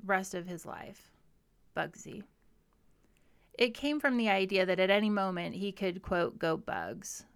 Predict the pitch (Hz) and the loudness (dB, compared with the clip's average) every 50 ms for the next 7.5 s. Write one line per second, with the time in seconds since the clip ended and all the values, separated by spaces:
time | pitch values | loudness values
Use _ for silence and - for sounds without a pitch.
0 | - - - 170 151 147 - - 180 185 180 175 175 - 170 165 165 - - 151 | -8 -4 -2 0 0 -2 -4 -6 -2 0 0 0 0 -2 -6 -8 -8 -8 -6 -4
1 | 156 151 - - 170 170 156 160 160 160 151 147 - - - - 160 156 - - | -4 -4 -4 -4 -6 -6 -6 -6 -6 -6 -6 -8 -8 -8 -8 -6 -6 -6 -8 -10
2 | 147 - 156 - 87 - - 190 - - _ _ _ _ _ _ _ _ _ _ | -8 -6 -6 -6 -6 -8 -10 -12 -12 -14 _ _ _ _ _ _ _ _ _ _
3 | _ _ _ _ _ _ _ _ _ _ _ _ _ _ - - - _ _ - | _ _ _ _ _ _ _ _ _ _ _ _ _ _ -20 -20 -20 _ _ -12
4 | - - 302 311 302 320 311 302 277 254 233 220 214 214 220 214 - - 208 190 | -6 -2 0 0 2 4 4 4 4 4 4 2 2 2 0 -2 -4 -6 -6 -6
5 | - 190 180 165 160 160 165 170 180 185 185 185 190 190 185 180 180 180 180 180 | -4 -4 -2 0 2 0 0 2 0 -2 -2 0 -2 -4 -2 -2 -2 -2 -4 -4
6 | 175 - 190 185 175 185 170 175 175 175 180 185 170 170 165 160 156 156 156 151 | -6 -4 -4 -2 2 2 2 2 2 -2 -4 -2 -2 -2 -4 -4 -4 -4 -4 -4
7 | 143 - - - - - - - - | -4 -4 -4 -4 -2 -4 -4 -6 -8